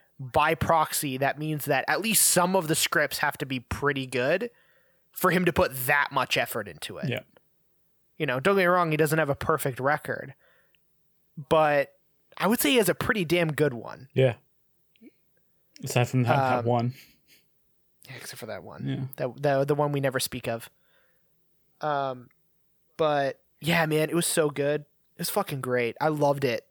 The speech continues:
Speaker 2: Mm-hmm.
Speaker 1: It was fantastic.
Speaker 2: I, uh,
Speaker 1: Um,
Speaker 2: like, I, I ha-, I hate to be, like, the guy overhyping everything. I, I, like, even though I know I do it all the time, <laughs> but, um,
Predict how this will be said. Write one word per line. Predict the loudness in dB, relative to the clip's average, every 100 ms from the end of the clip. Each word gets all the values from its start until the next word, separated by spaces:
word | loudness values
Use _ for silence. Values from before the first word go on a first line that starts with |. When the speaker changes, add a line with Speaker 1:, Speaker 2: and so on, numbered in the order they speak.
| -2
Speaker 2:
Mm-hmm. | 0
Speaker 1:
It | 0
was | -2
fantastic. | -2 -2 0 -4 -4 -8 -4 4
Speaker 2:
I, | 4 6 2 -2 _
uh, | -4 -2 0 0
Speaker 1:
Um, |
Speaker 2:
like, | 4 2 2 -2
I, | 2 4
I | 4
ha-, | 4 6
I |
hate | 6 4
to | 4
be, | 4 6
like, | 6 4 -4 -20 -20 _
the | 0
guy | 6 6 6 4
overhyping | 4 4 4 2 4 2
everything. | 2 0 0 -2 -6 _ _ _ _ _ _ _ _ _ _ _ _ _ 0
I, | 2
I, | 4 0 0 -6
like, | 2 4
even | 6 6
though | 4
I |
know | 4 4
I |
do | 4
it | 4
all | 4
the | 4
time, | 2 0 0 -6
<laughs> | -6
but, | 0 0 0 2
um, | 4 4 2